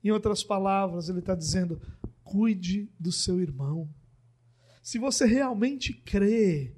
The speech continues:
que Cristo é o Cordeiro que Deus proveu para a sua salvação, e se você realmente crê que Cristo é o Cordeiro que Deus proveu para a salvação do seu irmão, você vai olhar para o seu irmão como alguém que deve receber de você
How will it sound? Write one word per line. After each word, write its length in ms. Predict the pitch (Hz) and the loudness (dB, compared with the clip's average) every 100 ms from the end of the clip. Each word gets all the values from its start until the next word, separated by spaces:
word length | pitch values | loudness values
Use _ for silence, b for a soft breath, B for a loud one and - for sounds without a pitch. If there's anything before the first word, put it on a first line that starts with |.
| b b b b b b _ | b b b b b b _
que 100 | 214 | -8
Cristo 600 | - 254 285 277 - 240 | -2 4 4 4 4 2
é 20 | |
o 60 | 233 | 4
Cordeiro 640 | 247 220 180 220 262 247 | 6 6 6 2 2 0
que 120 | - | -2
Deus 300 | 170 226 226 | 2 2 2
proveu 480 | - 220 180 185 214 | -2 -2 2 6 4
para 160 | 214 190 | 4 -4
a 40 | |
sua 360 | - - 254 247 | -4 -2 -2 -2
salvação, 920 | 233 190 185 - 180 180 175 170 - b b b - | -2 -2 -2 -4 -4 -4 -4 -8 -14 b b b -4
e 60 | |
se 120 | 202 220 | -2 2
você 240 | 269 247 | 2 4
realmente 440 | 233 247 262 254 | 4 2 -2 -6
crê 240 | - 220 233 | -2 2 2
que 120 | 226 | 0
Cristo 320 | - 240 - | -4 -4 -2
é 40 | 254 | 0
o 40 | |
Cordeiro 600 | 240 208 170 214 220 208 B B B _ | 2 2 4 6 6 2 B B B _
que 140 | 208 | -4
Deus 260 | 170 254 247 | 2 2 2
proveu 340 | 233 208 233 | 2 4 4
para 120 | 226 | 4
a 20 | |
salvação 520 | 196 220 202 190 220 226 | 0 -2 -2 -2 -4 -4
do 80 | |
seu 280 | 190 - 220 | -4 0 0
irmão, 560 | 208 175 185 202 190 185 b b b b _ | 0 0 0 0 -4 -8 b b b b _
você 220 | 208 - | -4 -2
vai 140 | 220 220 | 0 2
olhar 380 | 196 190 220 | 2 2 0
para 140 | 226 233 | 0 -4
o 40 | |
seu 180 | 226 226 | -2 -2
irmão 380 | 202 185 196 190 | 0 -2 -2 -4
como 220 | 214 190 | -4 0
alguém 520 | 185 160 190 208 202 b b b _ | 0 0 0 -2 -4 b b b _
que 160 | - 196 | -8 -8
deve 560 | 156 151 220 247 226 | 2 6 6 6 2
receber 640 | 214 240 - 226 165 202 185 | 4 4 4 2 4 2 2
de 100 | 185 | -4
você 540 | 202 - - 170 | -6 -4 -2 -2